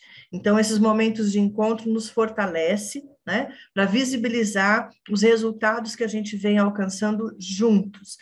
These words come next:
E é assim que a gente precisa continuar, e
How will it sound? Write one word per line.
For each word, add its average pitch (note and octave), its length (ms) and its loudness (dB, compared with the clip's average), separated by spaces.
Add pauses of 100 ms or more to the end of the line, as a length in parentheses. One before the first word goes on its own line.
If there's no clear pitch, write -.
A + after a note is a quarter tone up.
(220)
E G#3+ 140 2
é G#3 80 6
assim A3 340 0
que B3 100 0
a A#3 40 2
gente A3 300 -4
precisa G#3 420 -4
continuar, F#3+ 840 -2 (320)
e G3+ 280 2